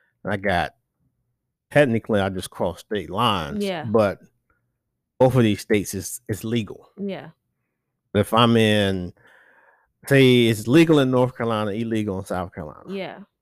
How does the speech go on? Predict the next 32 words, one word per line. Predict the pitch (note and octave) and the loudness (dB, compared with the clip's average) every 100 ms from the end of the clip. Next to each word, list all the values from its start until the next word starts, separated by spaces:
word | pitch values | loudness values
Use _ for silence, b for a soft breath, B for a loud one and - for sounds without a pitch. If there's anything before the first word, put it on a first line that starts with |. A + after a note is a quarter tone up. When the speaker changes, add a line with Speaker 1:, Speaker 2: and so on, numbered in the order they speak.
| _ _ _ _ _ | _ _ _ _ _
Speaker 2:
If | G3 | -12
you | G#3+ | -12
cross | - A3 G#3 - | -8 -6 -6 -8
the | - - | -16 -4
Speaker 1:
But | |
Speaker 2:
state | A#2 A#2 | -2 -2
Speaker 1:
if | |
I | A2+ | -4
Speaker 2:
line. | F#3 | 0
Speaker 1:
cross | A#2 G#2+ | 2 2
state | - A2 G2 | 0 -2 0
lines, | G2+ A2+ G2+ F2 - | 2 2 2 -2 -6
then | A2+ B2 | 0 2
the | G#2+ | 2
feds | - G#2 F#2 - | 0 -2 -4 -6
can | E2+ | -14
pick | - G2 - | -10 -12 -10
me | D2 E2 | -10 -8
up | C#2+ - _ _ _ _ _ - | -8 -12 _ _ _ _ _ -14
because | G#2 F2 | -8 -6
I | D#2+ | -6
crossed | - F2+ E2+ - | -6 -6 -6 -6
state | - D2 | -8 -8
lines. | A#1+ B1 G1+ - _ | -8 -12 -14 -20 _
Speaker 2:
So | - - G#3+ G#3 - | -18 -4 0 2 0
in | G3 | -4
order | F#3 A#3+ A#3+ A3 | -4 -2 -4 -6
for | G#3+ G3 F#3 F3+ | -4 -2 -2 -6
people | A3 G3+ F3+ - _ | -10 -8 -8 -10 _
to | G#3+ - | -6 -6
travel | - G#3+ G3+ F3 | -2 0 0 -4
with | E3+ | -8